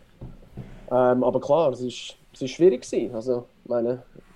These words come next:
eben, da hat das Team gehabt, die haben gesagt, "Ja, wir Lausanne, ja, wir spielen nicht, wir wollen nicht spielen, bis wir nicht wissen, ähm, ob es jetzt da die afop die Beiträge gibt oder nicht." Es sind, äh, hitzige Diskussionen geführt worden. Eben,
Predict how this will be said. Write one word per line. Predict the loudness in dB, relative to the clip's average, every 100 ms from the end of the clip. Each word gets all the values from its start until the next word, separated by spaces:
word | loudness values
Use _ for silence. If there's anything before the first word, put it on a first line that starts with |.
| -14
eben, | -8 -8 -6
da |
hat | -10
das | -8
Team | -8 -6
gehabt, | -2 -2 -2
die |
haben | -4
gesagt, | -2 -4 -4
"Ja, | -4
wir | 0
Lausanne, | 2 2 -2 -2 -2
ja, | -2
wir | -4
spielen | -4 -4 0
nicht, | 0 -2
wir | -2 -4
wollen | -4
nicht | -6 -6
spielen, | -6 -6
bis | -6
wir | -6 -6
nicht | -4
wissen, | -6 -8 -10 -6
ähm, | -4 -4 -6 -10 -12 _ -18 -12
ob | -10 -10
es | -12
jetzt | -18 -12 -4
da | -2 -2
die | -2 -2
afop | -2 -4 -10 -2
die | -4 -4
Beiträge | -10 -12 -8 -8 -6
gibt | -8 -8
oder | -8
nicht." | -8 -8 -12 -20 -20 _ -20 -20 _ _ _ -4
Es | -2 0
sind, | 0 2
äh, | 6 6 6 2
hitzige | 0 -4 -8 -8
Diskussionen | -8 -10 -6 -2 0 -2
geführt | -2 -4 -2
worden. | -4 -2 -2 -4 -6 -18 _ -10
Eben, | -8 -8